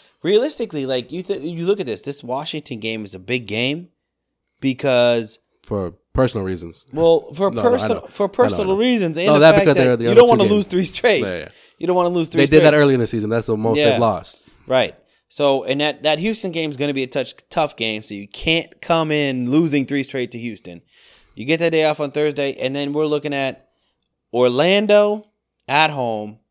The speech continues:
Speaker 2: Friday.
Speaker 1: on Friday, and then you travel out to Milwaukee and play the most controversial player in the N B A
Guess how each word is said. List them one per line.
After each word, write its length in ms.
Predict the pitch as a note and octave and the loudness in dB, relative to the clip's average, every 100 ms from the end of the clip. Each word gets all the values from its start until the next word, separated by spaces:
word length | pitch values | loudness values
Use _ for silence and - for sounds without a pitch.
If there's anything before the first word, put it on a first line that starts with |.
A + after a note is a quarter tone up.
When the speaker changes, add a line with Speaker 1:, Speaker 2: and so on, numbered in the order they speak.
| _ | _
Speaker 2:
Friday. 400 | - A2 F#2+ G2 - | -10 -8 -8 -14 -12
Speaker 1:
on 240 | A2+ C3 | -8 -6
Friday, 580 | C#3 A#2+ G#2 F#2+ F#2 F#2 - | -4 -2 -2 -2 -8 -10 -8
and 180 | A#2+ B2 | -6 -4
then 120 | A#2+ | -6
you 80 | A#2 | -4
travel 360 | C3+ B2+ B2 | -2 -2 -2
out 140 | A#2+ A#2 | -6 -6
to 60 | |
Milwaukee 500 | A#2+ A#2 A#2 A#2 G#2 | -8 -2 -2 -2 -6
and 100 | G2 | -14
play 480 | - G#2+ G2+ G2 G2 _ _ _ | -10 -8 -8 -10 -16 _ _ _
the 80 | B2 | -12
most 260 | B2+ A#2+ - | -8 -8 -8
controversial 600 | E3+ F3+ C3 D3+ - A2+ | -10 -8 -4 -4 -4 -8
player 360 | - D3 D3 | -6 -4 -2
in 80 | A2 | -2
the 140 | A#2+ C#3 | -4 -4
N 100 | B2+ | -4
B 140 | A2+ | -2
A 320 | D#3 F#2+ F#2 | -2 -2 -6